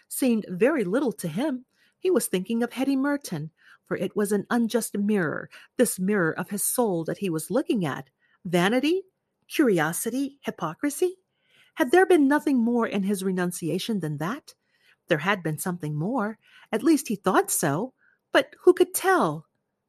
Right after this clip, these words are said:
No, there had been nothing more. Through vanity,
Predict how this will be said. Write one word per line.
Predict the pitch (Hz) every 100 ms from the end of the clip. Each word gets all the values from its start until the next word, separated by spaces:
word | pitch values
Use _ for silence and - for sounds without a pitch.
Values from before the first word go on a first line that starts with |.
| _ -
No, | 190 135 143 _ _ _ -
there | 160
had | 185
been | 180 220 220
nothing | 254 311 269
more. | 262 302 151 156 _ _ - _
Through | - 311 254
vanity, | 208 240 233 151 147 165 214